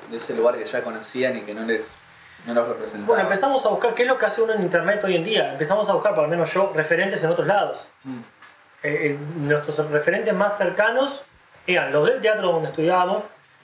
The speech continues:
Speaker 2: que en general al menos no nos representaban, o quien nos empezaba a representar a lo mejor justamente se iba por eso, porque tampoco se sentía representado en ese lugar. Y empezamos a buscar acá, en nuestra movida platense, después de a poquito empezar a buscar en otros lugares. Yo en Mar del Plata he encontrado gente que considero maestros.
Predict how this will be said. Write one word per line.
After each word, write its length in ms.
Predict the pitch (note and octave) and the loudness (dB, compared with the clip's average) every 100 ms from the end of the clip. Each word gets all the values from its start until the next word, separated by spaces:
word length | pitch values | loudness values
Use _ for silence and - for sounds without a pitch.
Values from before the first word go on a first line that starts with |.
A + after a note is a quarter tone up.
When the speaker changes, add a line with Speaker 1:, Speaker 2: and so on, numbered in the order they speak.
| - _ _ _ _ | -20 _ _ _ _
Speaker 2:
que 200 | D3+ D3+ | 0 2
en 40 | |
general 500 | D3+ D#3 D3+ D#3+ E3 D3 | 2 0 2 2 2 2
al 80 | |
menos 340 | D3 D#3 D#3 D3 | 2 2 2 2
no 100 | F3 | 2
nos 100 | F3 | 2
representaban, 720 | D#3+ D#3+ F3+ F#3+ F3 D#3 F#3 - - _ - - - | 2 0 0 2 2 0 -2 -6 -18 _ -20 -18 0
o 160 | F3 | 0
quien 160 | E3+ D#3+ | 2 0
nos 120 | D#3 E3 | 0 0
empezaba 300 | D3 D3+ G3 | 0 2 0
a 20 | |
representar 360 | F3 D3+ E3 F#3 | 0 -2 0 0
a 20 | |
lo 60 | D#3 | 0
mejor 140 | E3 | -2
justamente 340 | E3+ D#3 E3+ E3 | 0 0 0 0
se 100 | D#3+ | 0
iba 320 | E3+ D3+ D3+ | 2 2 0
por 160 | D3 | -2
eso, 320 | D3 C#3+ D3+ - _ _ - - | -2 -2 -6 -8 _ _ -18 -12
porque 220 | B2 C3+ | -6 -6
tampoco 400 | - B2+ F3+ D3+ | -4 -2 0 -2
se 160 | D3 - | -4 -8
sentía 220 | B2+ D3 | 0 0
representado 400 | C#3 - C#3+ D#3 | 0 -8 -2 0
en 80 | D3+ | 0
ese 120 | F3+ | -2
lugar. 260 | G3 F3 - - - - - - - - - | 0 0 -2 -12 -20 -20 -20 -20 -20 -16 0
Y 100 | A3 | 2
empezamos 380 | B3 B3+ B3 | 2 2 2
a 40 | A#3 | 2
buscar 280 | - A#3 A#3+ | 2 2 2
acá, 440 | - G#3+ A3+ F#3+ | 0 2 2 0
en 80 | D#3 | -2
nuestra 260 | D3+ D#3+ | -2 0
movida 320 | D#3 E3 G3 D#3+ | 2 2 2 2
platense, 800 | D#3+ D3+ A3 G3 D#3+ D3 - C#3+ | 0 2 0 2 0 -2 -2 -2
después 340 | C#3+ A3 A3+ | 0 0 2
de 80 | G3 | 2
a 60 | |
poquito 380 | D#3+ D#3+ G#3 G#3 | 0 -2 -4 -2
empezar 360 | E3+ D#3+ - F3+ | 0 0 0 2
a 40 | |
buscar 280 | E3 D3+ F3+ | 2 2 0
en 80 | E3 | 0
otros 180 | D#3+ D#3+ | -2 -2
lugares. 520 | C#3 G3+ G3 D#3+ D3 | 0 2 2 0 -4
Yo 80 | - | -4
en 40 | F3 | 0
Mar 100 | D#3+ | 0
del 100 | D#3 | 2
Plata 200 | G3 G3 | 0 0
he 40 | |
encontrado 340 | D3+ D3 D#3+ D3+ | -4 0 0 0
gente 240 | F3+ F3+ | 0 0
que 60 | D3+ | 0
considero 320 | C#3+ - D#3+ | -4 -2 0
maestros. 720 | D3 F3+ D#4 E3+ - C#3 - | 0 0 0 -2 -6 -8 -10